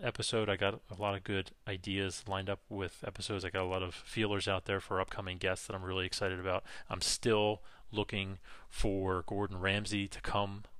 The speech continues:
on the show. Uh, if you follow me on Instagram or anything like that, I do post pictures of food here and there.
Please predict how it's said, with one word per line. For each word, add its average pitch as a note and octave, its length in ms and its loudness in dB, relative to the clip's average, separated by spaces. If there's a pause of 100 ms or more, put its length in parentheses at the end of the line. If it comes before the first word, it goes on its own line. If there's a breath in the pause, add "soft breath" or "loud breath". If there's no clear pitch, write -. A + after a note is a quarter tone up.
on G2+ 400 0
the F#2 80 -2
show. G2+ 580 4
Uh, F2+ 300 -2
if - 260 -6
you F#2 440 -4
follow G2+ 360 4
me F#2+ 140 -4
on F#2 120 -4
Instagram G2 600 0
or F2+ 80 -4
anything F#2+ 240 -6
like F2+ 140 -6
that, F#2+ 160 4
I F2 80 0
do F#2+ 160 -6
post - 340 -2
pictures - 380 -4
of F2+ 80 -8
food F#2+ 320 -2
here F#2+ 200 -2
and F2+ 140 -4
there. F2+ 240 -4